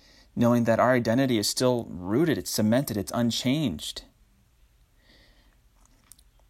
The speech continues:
Our faith is strengthened by bringing God into the mix, by bringing God into the chaos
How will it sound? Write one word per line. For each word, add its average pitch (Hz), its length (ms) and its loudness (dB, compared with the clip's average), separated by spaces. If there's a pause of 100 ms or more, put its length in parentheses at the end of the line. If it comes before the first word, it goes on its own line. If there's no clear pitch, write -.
(760)
Our 120 140 4
faith 139 280 -2
is 123 80 -2
strengthened 113 380 -2
by 101 100 0
bringing 110 320 -2
God 98 220 0
into 95 160 -8
the 98 100 -6
mix, 95 400 -4 (540)
by 104 120 -6
bringing 117 380 0
God 101 220 0
into 101 160 -6
the 95 100 -6
chaos 101 680 -2